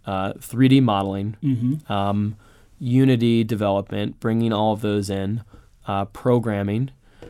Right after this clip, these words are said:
Speaker 1: um, and then finally some good old project management.
Speaker 2: <laughs>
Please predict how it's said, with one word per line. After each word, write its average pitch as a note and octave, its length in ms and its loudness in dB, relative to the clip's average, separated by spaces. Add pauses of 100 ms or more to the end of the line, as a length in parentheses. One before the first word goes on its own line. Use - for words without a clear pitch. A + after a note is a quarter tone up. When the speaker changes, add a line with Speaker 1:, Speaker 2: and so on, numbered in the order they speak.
(220)
Speaker 1:
um, A#2+ 440 4
and C3 160 2
then C#3+ 120 4
finally D#3 400 2
some C3+ 180 0
good B2+ 160 0
old D3+ 160 0
project C3 500 2
management. G#2+ 640 -4
Speaker 2:
<laughs> F3+ 480 6